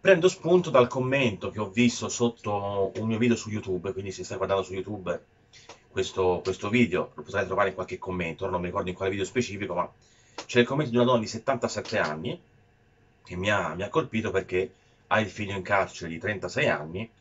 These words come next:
ed è un tossicodipendente, al momento è in carcere in attesa di essere poi messo in una comunità. Il problema della tossicodipendenza,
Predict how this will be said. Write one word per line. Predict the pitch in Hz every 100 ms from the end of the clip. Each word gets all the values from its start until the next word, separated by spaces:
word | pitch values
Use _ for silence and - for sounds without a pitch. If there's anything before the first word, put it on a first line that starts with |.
| _ _ _ _ _ _ _ _ _ _ 117
ed | 117
è |
un | 113
tossicodipendente, | 110 - 104 101 98 92 87 85 - 90
al | - 95
momento | 107 104 95
è |
in | 156
carcere | 107 92 - 101
in | 104
attesa | 104 92
di | 95
essere | 95 - 95
poi | 95 98 92
messo | 95 98 -
in | 92
una | 90
comunità. | 90 87 85 78 73 - _ - - - _ _ _ - - _ - - - _ _
Il | - 190
problema | 147 156 117
della | 117
tossicodipendenza, | 117 110 127 123 120 113 117 120 104 - 95 87